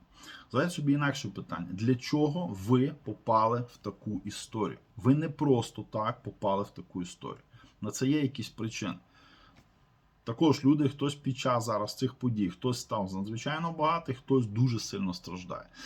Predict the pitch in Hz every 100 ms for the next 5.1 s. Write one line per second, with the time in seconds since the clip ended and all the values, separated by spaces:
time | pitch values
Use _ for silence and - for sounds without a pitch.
0 | - - 113 170 180 165 156 151 147 143
1 | 139 147 160 151 110 110 117 120 - 107
2 | 120 - 123 156 151 - 120 117 123 104
3 | - 107 101 101 - 104 117 139 135 92
4 | - 151 139 120 104 - 113 110 107 82